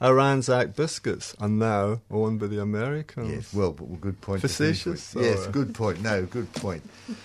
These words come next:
Speaker 2: Well, the other thing is, uh, if we want to go to the, to learn about democracy, well, of course, we should go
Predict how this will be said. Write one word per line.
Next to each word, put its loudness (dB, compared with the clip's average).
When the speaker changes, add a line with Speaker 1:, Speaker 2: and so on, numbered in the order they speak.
Speaker 2:
Well, 12
the 8
other 6
thing -2
is, 0
uh, 2
if -4
we -2
want 0
to -6
go 2
to -2
the, -6
to -6
learn 6
about 0
democracy, -2
well, 2
of -2
course, -2
we -12
should -10
go -12